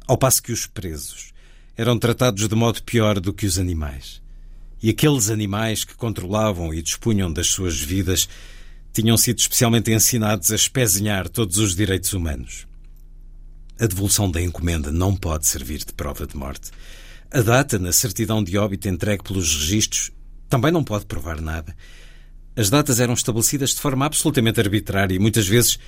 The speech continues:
milhões de mortes eram conscientemente atribuídas a um mesmo período, por exemplo, da guerra. Por uma questão estatística, era mais conveniente que as mortes dos presos nos campos de concentração se fossem juntar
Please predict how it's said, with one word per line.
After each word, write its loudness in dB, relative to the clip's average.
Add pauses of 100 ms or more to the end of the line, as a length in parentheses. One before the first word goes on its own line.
(360)
milhões 6
de -8
mortes -4
eram -6
conscientemente 0
atribuídas 0
a 4
um 6
mesmo 4
período, -10 (360)
por -6
exemplo, -2
da -4
guerra. -8 (640)
Por -2
uma 4
questão 0
estatística, -2 (680)
era 0
mais 6
conveniente 2
que 0
as 2
mortes 0
dos -4
presos 2
nos -2
campos -2
de -8
concentração -2 (520)
se 2
fossem 4
juntar 0